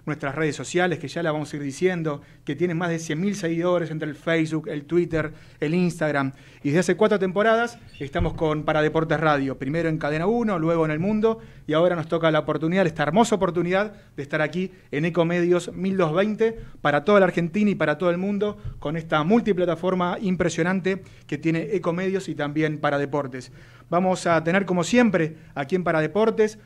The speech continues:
todos los miércoles de veintiuna a veintidós, invitados de lujo, deportistas, entrenadores, dirigentes, mucha información de nuestros deportistas, tanto los que compiten en la Argentina como en el mundo, que son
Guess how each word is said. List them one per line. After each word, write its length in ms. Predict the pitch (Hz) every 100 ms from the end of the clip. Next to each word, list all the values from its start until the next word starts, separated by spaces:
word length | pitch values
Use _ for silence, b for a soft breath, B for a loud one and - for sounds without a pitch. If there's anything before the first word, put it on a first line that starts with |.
| B
todos 200 | 202 208
los 140 | 196 165
miércoles 640 | 208 220 202 196 208 202
de 80 | 156
veintiuna 580 | 156 160 160 208 208 185
a 40 |
veintidós, 560 | 165 165 156 185 247 - B B - -
invitados 480 | 165 160 160 196 160
de 80 |
lujo, 340 | 175 190 170 151
deportistas, 800 | 147 151 139 180 - 165 151 139 B 131
entrenadores, 960 | 147 156 156 151 180 175 170 160 160 165
dirigentes, 720 | 151 156 185 180 156 160 - B B
mucha 240 | 208 254 233
información 720 | 220 202 196 185 226 247 240 B B
de 140 | 156 170
nuestros 320 | 170 170 160
deportistas, 720 | 151 156 175 240 - 247 247 B B -
tanto 840 | 180 180 165 180 175 175 170 165 -
los 120 | 175
que 80 | 160
compiten 380 | 156 151 190 180
en 60 | 170
la 60 |
Argentina 680 | 160 165 165 233 233 220 220
como 200 | 160 156
en 40 |
el 60 | 165
mundo, 340 | 226 214 165
que 100 | 151
son 320 | 131 170 170